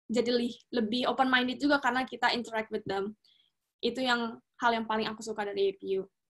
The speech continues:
Dan, eh, there is academic and non-academic balance juga. Aku tipe orangnya yang nggak suka belajar dong gitu, aku nggak suka banget. <laughs> Jadi aku suka kayak belajar juga, tapi aktivitas juga. Jadi dua-duanya sa-, eh, sama-sama jalan gitu. Dan di A P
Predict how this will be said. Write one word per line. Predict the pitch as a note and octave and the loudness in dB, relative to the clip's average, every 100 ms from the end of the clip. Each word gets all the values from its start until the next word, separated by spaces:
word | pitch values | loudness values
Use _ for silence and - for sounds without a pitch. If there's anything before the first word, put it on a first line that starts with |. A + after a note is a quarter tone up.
| _ | _
Dan, | G#3+ E4 F#4 C4 A3 _ _ - | 0 2 2 -2 -8 _ _ 0
eh, | A#3 A#3 A#3+ A3+ | 2 2 2 0
there | B3 D4+ | 2 2
is | G4+ | 2
academic | - B3 - - B3+ C#4 C#4 | 0 -6 -8 -8 -4 -4 -2
and | A#3 | -2
non-academic | A#3+ A#3 A3+ A#3 A3+ | -2 -2 -4 -4 -4
balance | A3 G#3 G#3 G#3+ | -6 -6 -6 -6
juga. | A3 G3+ - - _ - | -6 -4 -8 -12 _ 0
Aku | B3 G4 G4+ | 2 4 2
tipe | D#4+ B3+ | 0 0
orangnya | B3+ A3+ B3 D#4+ | 0 0 0 0
yang | D4+ B3+ | 0 0
nggak | A3 A#3+ | -2 -2
suka | A#3+ - C#4 C4+ | -8 0 2 2
belajar | A3 - C#4+ F#4+ E4 E4+ F4 D#4 | 2 0 2 4 4 6 4 4
dong | C4 B3 | 2 0
gitu, | A#3 C4 | 0 0
aku | D#4+ | 0
nggak | C#4 A#3 | -2 -2
suka | G#3+ | -2
banget. | G#3+ B3+ C4+ C4+ - - | 0 2 0 -2 -8 -20
<laughs> | _ - | _ -2
Jadi | A#3+ D4 | 2 4
aku | C#4 E4+ | 4 2
suka | C4+ C4 C4+ C#4 - _ | -4 2 2 2 -4 _
kayak | - A3+ A3 | 0 2 4
belajar | A3 A3 D#4+ | 2 4 2
juga, | C4+ A#3 D4 C#4+ | 0 4 6 6
tapi | C4+ | 4
aktivitas | C#4+ C#4 C#4 C4 C4+ | 0 2 0 2 -2
juga. | C4 A#3 B3 A#3+ - | -2 -2 0 0 -2
Jadi | A3 A#3+ C#4 C#4+ A3+ | -6 0 2 2 2
dua-duanya | A#3 A3+ A#3 C#4 | 2 2 0 -2
sa-, | C#4 A#3+ | -4 -4
eh, | - A3 | 0 0
sama-sama | A3 A3+ - A3+ G#3+ | 0 -2 -2 -2 0
jalan | G#3+ A#3+ G#3+ | 2 2 2
gitu. | F#3+ - - _ | -2 -6 -18 _
Dan | - B3 | -4 0
di | A#3+ | 0
A | |
P | A#3+ | -2